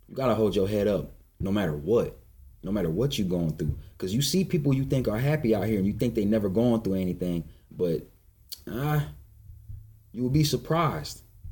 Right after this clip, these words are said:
But their confidence makes them get through what they're getting through and get to their goals no matter what. Another thing that keeps, uh, another hack I wanna tell you guys how to have confidence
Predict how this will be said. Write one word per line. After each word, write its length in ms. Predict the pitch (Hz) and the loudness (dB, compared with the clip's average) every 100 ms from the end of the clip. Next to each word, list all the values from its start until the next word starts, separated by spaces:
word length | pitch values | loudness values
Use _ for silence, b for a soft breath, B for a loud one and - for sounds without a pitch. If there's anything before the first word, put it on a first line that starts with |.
| - - - - | -18 -20 -20 -16
But 140 | 82 | -6
their 140 | 87 | -4
confidence 840 | - - 120 135 139 101 90 87 - | -4 -6 -2 0 2 2 0 -2 -2
makes 320 | 98 95 - | 0 0 0
them 300 | 98 90 85 - - _ _ _ _ - | -2 -2 -4 -12 -20 _ _ _ _ -8
get 240 | 110 - | -8 -2
through 200 | 123 131 | 2 4
what 220 | 101 98 | 4 4
they're 120 | 95 | 2
getting 340 | 85 107 104 82 | 2 2 2 0
through 240 | 87 73 | -2 -2
and 160 | 82 82 | -4 -2
get 280 | 82 - - | -2 -4 -4
to 100 | 110 | 0
their 140 | 92 | 2
goals 400 | 80 101 110 98 | 2 4 4 4
no 100 | 92 | 2
matter 220 | 92 87 | 0 0
what. 360 | 73 90 92 - - - - _ _ _ _ - | 0 0 -2 -4 -14 -20 -20 _ _ _ _ -16
Another 280 | - 90 113 | -8 0 2
thing 220 | 113 110 | 4 4
that 160 | 107 98 | 4 2
keeps, 400 | - 113 - - | 0 -2 -2 -2
uh, 320 | 92 87 73 73 - - _ _ _ _ _ | -2 0 -2 -8 -16 -20 _ _ _ _ _
another 320 | 92 101 120 | -4 2 2
hack 320 | 107 127 117 101 | 2 0 -2 0
I 20 | |
wanna 200 | 98 92 | 0 -2
tell 240 | - 135 | -2 0
you 120 | 123 | 2
guys 440 | 98 101 92 90 - | 2 2 2 -2 -4
how 160 | 107 | -4
to 100 | 92 | -4
have 400 | 92 107 117 113 | -4 -4 -2 -2
confidence 720 | - 120 127 123 135 135 - | -2 -4 -2 0 0 -2 -6